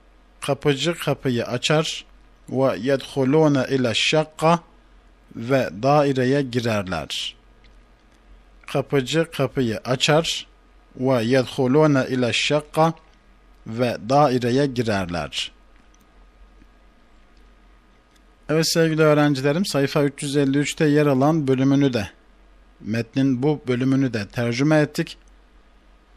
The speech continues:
Metnin son sayfasına, sayfa üç yüz elli dörde geçiyoruz. Mudirul mektep, ofis müdürü,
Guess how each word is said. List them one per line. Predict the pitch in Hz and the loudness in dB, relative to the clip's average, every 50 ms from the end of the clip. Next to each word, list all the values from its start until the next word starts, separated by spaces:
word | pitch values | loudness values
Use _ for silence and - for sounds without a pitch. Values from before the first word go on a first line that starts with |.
| _ - | _ -4
Metnin | - 147 147 143 - 170 175 | 0 0 0 0 0 0 -2
son | 165 - - 180 185 190 | 0 0 0 0 0 0
sayfasına, | - - 156 139 135 - 135 123 - - 147 151 | 0 0 0 0 0 0 -2 -4 -2 -2 -2 -2
sayfa | - - 143 131 131 - 147 139 | -2 -2 -2 -2 -2 -2 -2 -2
üç | 135 - - | -2 -4 -4
yüz | 147 139 | -4 0
elli | 139 131 139 156 139 | 0 0 0 2 2
dörde | 139 131 131 131 143 143 | 2 2 4 2 2 2
geçiyoruz. | 127 123 104 - - - 101 90 104 139 175 - - - - _ - - _ _ _ - - - _ - _ _ _ - | 0 0 -4 -4 -4 -6 -6 -6 -6 -6 -6 -6 -8 -8 -10 _ -20 -20 _ _ _ -20 -20 -20 _ -20 _ _ _ -8
Mudirul | - 123 127 131 147 165 170 170 165 151 | -4 -2 -2 0 2 2 2 4 4 4
mektep, | 139 139 147 156 - - - 143 165 - - - - _ _ - _ _ _ - | 4 4 2 2 0 0 0 0 0 0 -4 -16 -20 _ _ -20 _ _ _ -6
ofis | 131 123 - 165 156 - - | -6 -6 -4 -4 -4 -2 0
müdürü, | 151 139 127 117 127 120 123 156 | 0 0 0 0 0 2 2 0